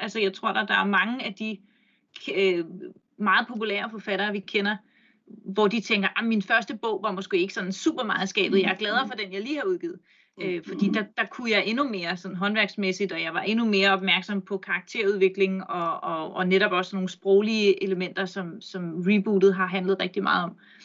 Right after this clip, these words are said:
Speaker 1: Øhm, det tror jeg egentlig, at, at, at man, at man ligesom skal sige, "Jamen, den her bog er et udtryk for en tid, og for det, jeg vidste dengang." Og, og nu har vi halvvejs i serien opdateret første halvdel, og så s-,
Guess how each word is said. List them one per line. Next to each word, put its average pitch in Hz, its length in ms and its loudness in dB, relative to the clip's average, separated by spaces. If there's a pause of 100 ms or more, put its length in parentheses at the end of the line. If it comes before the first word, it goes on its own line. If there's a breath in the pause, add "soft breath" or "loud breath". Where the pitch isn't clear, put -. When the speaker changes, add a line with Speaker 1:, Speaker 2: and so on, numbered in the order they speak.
(360 loud breath)
Speaker 1:
Øhm, 180 680 0 (280)
det 254 140 0
tror 269 200 4
jeg 214 140 2
egentlig, 214 260 -2
at, 196 160 -6
at, 202 280 -8
at 202 160 -6
man, 185 300 -4 (200)
at 196 80 -6
man 190 140 0
ligesom 226 180 0
skal 214 160 -4
sige, 220 180 2
"Jamen, 202 180 6
den 247 220 2
her 240 300 4
bog 220 280 0
er 202 40 4
et 196 60 0
udtryk 240 420 -4
for - 120 -6
en 202 100 0
tid, 311 200 0 (240)
og 208 100 -8
for 214 80 -2
det, 247 140 -2 (120)
jeg 202 80 0
vidste 214 240 0
dengang." - 360 -4 (840 soft breath)
Og, 202 160 2
og 214 140 4
nu 240 120 2
har 240 160 4
vi 208 140 -2
halvvejs 220 440 0
i 220 60 -10
serien 240 480 -4
opdateret 214 580 -4
første 247 260 -2
halvdel, 226 480 -6
og 196 80 -8
så 226 180 -2
s-, - 240 -12